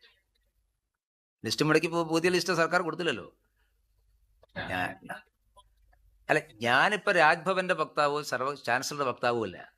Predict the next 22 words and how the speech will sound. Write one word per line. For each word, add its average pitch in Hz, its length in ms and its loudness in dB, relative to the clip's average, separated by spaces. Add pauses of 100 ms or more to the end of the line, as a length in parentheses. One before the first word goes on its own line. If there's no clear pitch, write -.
(580)
എനിക്ക് 147 280 2
അത് 156 480 2
ന്യായീകരിക്കേണ്ട 139 560 -2
കാര്യമില്ല. 113 640 -6 (880)
chancellor-ും 196 580 4
സർവകലാശാലയും 170 800 0
തമ്മിലുള്ള 131 300 -4
തർക്കത്തിൽ 107 420 -10
ബി 139 200 -4
ജെ 147 140 -2
പി 147 240 -6
കക്ഷിയല്ല. 127 460 -4 (760)
ഞാൻ 151 300 4
സൂ-, 175 220 -6
സൂചിപ്പിച്ചത് 127 800 -12
അങ്ങനെ 202 260 0
തർക്കം 180 440 -4
വരുമ്പോൾ 123 380 -8
നമ്മുടെ 160 300 -2
നാട്ടിൽ 170 240 0
തീർക്കേണ്ട 180 560 -2
രീതിയുണ്ട്. 175 580 -2